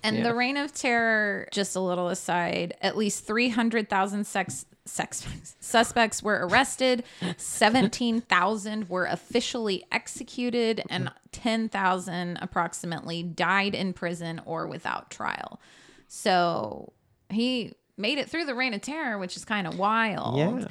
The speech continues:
Speaker 1: Rochambeau is released and he retires to his home finally. In seventeen ninety-six, he writes a letter to Washington.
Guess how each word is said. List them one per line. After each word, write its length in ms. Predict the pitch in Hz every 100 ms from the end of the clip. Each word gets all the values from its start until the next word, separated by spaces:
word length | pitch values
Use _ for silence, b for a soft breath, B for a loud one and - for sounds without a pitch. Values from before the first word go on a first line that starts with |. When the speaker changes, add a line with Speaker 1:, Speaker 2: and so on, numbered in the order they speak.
| - B B
Speaker 1:
Rochambeau 800 | 202 220 - 240 233 233 226 220
is 180 | 196 190
released 580 | 208 196 202 208 - -
and 260 | - 196 196
he 200 | - 202
retires 640 | 190 196 - 233 247 247 -
to 120 | 233
his 160 | 220 -
home 300 | 196 190 185
finally. 1120 | - - - 202 196 185 165 - - 110 185 B B B B -
In 180 | 196 196
seventeen 640 | - 226 247 240 240 214
ninety-six, 600 | 196 190 190 - 180 -
he 100 | 180
writes 240 | 185 180
a 60 | 185
letter 280 | 180 185 185
to 100 | 185
Washington. 1080 | 190 196 196 196 190 - 185 180 180 180